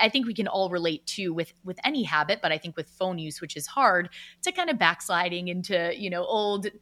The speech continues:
you know, not so health, uh, promoting habits, but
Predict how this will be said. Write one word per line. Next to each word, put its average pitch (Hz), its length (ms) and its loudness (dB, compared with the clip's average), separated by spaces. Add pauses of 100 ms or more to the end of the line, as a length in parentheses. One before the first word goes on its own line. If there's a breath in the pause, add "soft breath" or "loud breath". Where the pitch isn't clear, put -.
(100)
you 190 180 -6
know, 180 100 -2
not 190 340 -2
so 190 500 -2
health, - 460 -4
uh, 175 380 2
promoting 180 440 -4
habits, 165 500 0
but 175 280 4